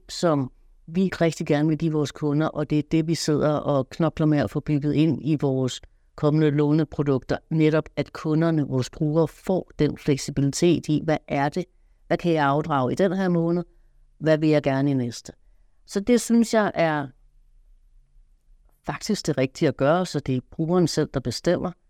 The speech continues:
øh, ud fra de regler, der er givet af Finanstilsynet bestemt, men brugeren, der selv bestemmer, hvordan vil jeg styre min økonomi igen. Tilbage til, som du siger, pengemængden i samfundet. Ja, den er steget voldsomt, øh, og jeg tror ikke, der er nogen af os to,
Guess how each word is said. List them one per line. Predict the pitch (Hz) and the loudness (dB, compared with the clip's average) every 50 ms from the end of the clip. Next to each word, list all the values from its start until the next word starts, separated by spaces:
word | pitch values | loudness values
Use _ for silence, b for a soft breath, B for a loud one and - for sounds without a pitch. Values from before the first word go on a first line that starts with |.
| _ _ - - | _ _ -6 -4
øh, | 139 127 - | -4 -4 0
ud | 190 190 202 196 | 0 0 0 2
fra | - - 151 | 2 0 0
de | - 156 147 | 2 2 2
regler, | 139 143 143 127 131 | 4 4 2 2 0
der | 127 120 | -2 -2
er | 113 | -4
givet | - - - | -2 -2 -2
af | 120 - | -2 0
Finanstilsynet | - 131 143 - 156 - - 160 - 156 143 131 117 127 - | 0 0 0 0 -2 -6 -8 -6 -2 0 0 0 0 -4 -6
bestemt, | - 120 - - 170 185 - - - _ _ _ _ _ _ | -8 -6 0 2 2 2 2 -2 -8 _ _ _ _ _ _
men | - 170 170 175 170 170 165 165 - - - | -4 -2 2 4 4 4 4 4 0 -2 -6
brugeren, | - 165 165 165 175 170 | -4 -2 0 2 2 2
der | 151 | 2
selv | 143 - 160 156 131 | 2 0 0 0 0
bestemmer, | - 135 - - 156 156 - 139 151 143 _ - | -2 -6 -2 0 0 0 0 0 -4 -4 _ -6
hvordan | 151 143 143 135 - 139 143 151 151 151 | -2 0 0 0 0 0 0 0 0 0
vil | 160 | 0
jeg | 147 127 | -2 -2
styre | - - - 131 131 131 | -2 -2 -2 0 2 2
min | 135 131 127 | 2 2 0
økonomi | 120 - - 131 131 127 123 120 120 - | -2 -2 -4 -4 -2 -2 -2 -2 -4 -8
igen. | - - - - 101 - - _ _ _ _ - - _ _ _ _ _ _ _ - - _ _ _ - - _ - | -12 -10 -8 -8 -8 -10 -12 _ _ _ _ -20 -20 _ _ _ _ _ _ _ -20 -20 _ _ _ -20 -20 _ -2
Tilbage | - 185 180 185 196 208 220 220 | 2 2 4 4 4 4 2 2
til, | 220 - 214 196 190 - - | 2 0 0 0 0 -4 -8
som | - - 170 165 | -4 -2 -2 0
du | 156 147 | -2 -2
siger, | 139 175 165 | 0 0 -2
pengemængden | 156 - 156 165 170 180 180 170 143 - - - - 151 | 0 0 0 0 2 2 2 2 0 0 -2 -2 -2 -4
i | |
samfundet. | - - 127 123 131 - 143 147 147 151 | -2 0 -2 -2 -2 -4 -4 -2 0 2
Ja, | 160 170 170 | 2 2 2
den | - 196 185 | 0 -2 0
er | 151 | 0
steget | 190 - - 185 190 202 202 | -2 -2 -2 0 2 2 2
voldsomt, | 165 147 151 170 - - - 101 - - - - - - | 2 2 2 0 -2 -4 -6 -6 -6 -8 -10 -14 -8 -4
øh, | 147 147 143 143 139 135 135 - | -2 -2 0 -2 -2 -2 -2 -2
og | 143 156 | 0 0
jeg | 151 147 | 0 -2
tror | - - 170 156 | -2 -2 0 0
ikke, | 170 196 - | 0 0 0
der | 185 | 0
er | 170 | -2
nogen | 165 165 160 170 180 185 | 0 0 0 0 0 0
af | 175 | 0
os | 160 156 160 175 | -2 -2 -4 -6
to, | - - - 175 170 | -8 -8 -8 -8 -8